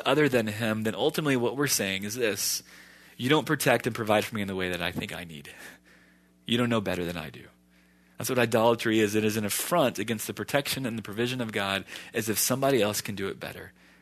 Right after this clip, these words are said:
That's what we believe. And so man creates his own idols, he selects his own idols, and they're all to cater to his needs and his desires.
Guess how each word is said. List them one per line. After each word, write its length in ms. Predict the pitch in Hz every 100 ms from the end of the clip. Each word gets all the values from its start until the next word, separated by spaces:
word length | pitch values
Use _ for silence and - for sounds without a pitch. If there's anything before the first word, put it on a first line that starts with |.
| _
That's 200 | - 143
what 120 | 143 120
we 100 | 135
believe. 500 | 120 123 85 - - - - -
And 80 | 135
so 120 | 143
man 340 | 135 147 160 156
creates 360 | - 160 151
his 100 | 151
own 160 | 147 139
idols, 380 | 95 131 131 127
he 80 |
selects 460 | 117 - 131 139 -
his 120 | 131
own 160 | 135 123
idols, 380 | 90 117 117 110
and 140 | 113
they're 120 | 117
all 280 | 92 123 143
to 160 | 143 120
cater 360 | - 139 123
to 140 | 117 104
his 320 | - 151 143
needs 400 | 123 120 120 110 - - -
and 160 | 95 98
his 220 | 110 123
desires. 720 | 117 87 62 - - - -